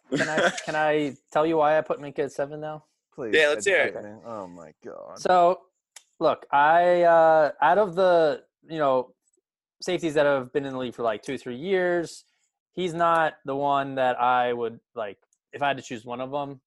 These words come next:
Speaker 1: not the one I would s-, personally start my team with, but I like him. He's a tall safety at six one. Um, obviously had that incredible year with the Steelers, and I think, Tim, you might have been the one I was talking to that we were like, "Wow, that's such a dumb trade for Pittsburgh," and then, you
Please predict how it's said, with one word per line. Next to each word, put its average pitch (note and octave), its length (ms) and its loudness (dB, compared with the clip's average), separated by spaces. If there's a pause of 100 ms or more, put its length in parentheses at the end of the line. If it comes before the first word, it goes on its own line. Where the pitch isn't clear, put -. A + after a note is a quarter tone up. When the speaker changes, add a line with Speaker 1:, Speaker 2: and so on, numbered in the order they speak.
Speaker 1:
not A#2+ 180 -4
the B2+ 40 -6
one A2+ 80 -8
I A2 60 -6
would G#2+ 140 -8
s-, - 180 -20 (100)
personally D#3 480 -6
start D3+ 200 -4
my C#3+ 100 -6
team D3+ 160 -12
with, C#3 120 -8
but B2+ 140 -4
I C3+ 180 0
like C#3+ 280 -2
him. D3 280 -8
He's C3+ 120 -8
a B2+ 80 -6
tall C#3+ 380 0
safety C#3 340 -8
at A#2+ 80 -8
six - 300 -12
one. B2 400 -10 (560)
Um, G#2+ 520 -4 (280)
obviously C#3+ 320 0
had C3+ 180 0
that B2+ 300 0
incredible B2+ 520 -8
year B2 140 -4
with A#2+ 140 -8
the A#2+ 60 -12
Steelers, A2 520 -10
and G#2+ 160 -14
I A#2+ 100 -8
think, C3+ 200 -10 (180)
Tim, C3 220 -10 (300)
you F3 100 -12
might F3 120 -2
have C#3+ 80 -6
been C3+ 100 -8
the B2+ 60 -8
one A#2 120 -8
I A2 60 -6
was A2 120 -8
talking A2+ 240 -6
to A2+ 160 -10
that G#2+ 160 -8
we A#2+ 120 -10
were A#2 120 -6
like, A2 260 -6
"Wow, A2+ 280 -4
that's A2+ 260 -14 (480)
such D#3+ 200 -6
a C3 80 -6
dumb B2+ 360 -4
trade C3 320 -6
for A2+ 120 -12
Pittsburgh," G#2 580 -10
and G#2+ 120 -12
then, G#2+ 280 -8
you G2+ 60 -20